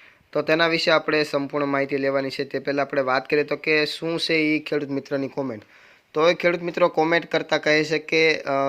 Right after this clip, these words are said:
અમારે, અ, જીરું છે તે અમારું, અ, પચાસથી સાઠ દિવસનું થયું છે, પરંતુ હવે કોઈ કારણોસર અમારે કૂવામાં પાણી વયા ગયા છે અને આજુબાજુમાં,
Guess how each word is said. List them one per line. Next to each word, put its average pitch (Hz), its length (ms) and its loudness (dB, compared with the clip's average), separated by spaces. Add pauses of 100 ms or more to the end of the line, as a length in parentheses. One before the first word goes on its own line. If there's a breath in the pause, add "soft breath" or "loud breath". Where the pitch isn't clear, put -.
(100)
અમારે, 156 500 2
અ, 139 160 -4
જીરું 151 380 -2
છે 156 280 2
તે 147 200 0
અમારું, 151 540 0
અ, 135 140 -2
પચાસથી 156 760 -2
સાઠ 147 260 -2
દિવસનું 151 460 -2
થયું 170 220 -4
છે, 120 200 -8 (420 loud breath)
પરંતુ 190 640 4
હવે 175 300 4
કોઈ 175 340 2
કારણોસર 165 540 0
અમારે 156 360 0
કૂવામાં 151 520 0
પાણી 147 240 2
વયા 151 240 2
ગયા 147 240 0
છે 151 160 -6
અને 147 140 -2
આજુબાજુમાં, 156 840 0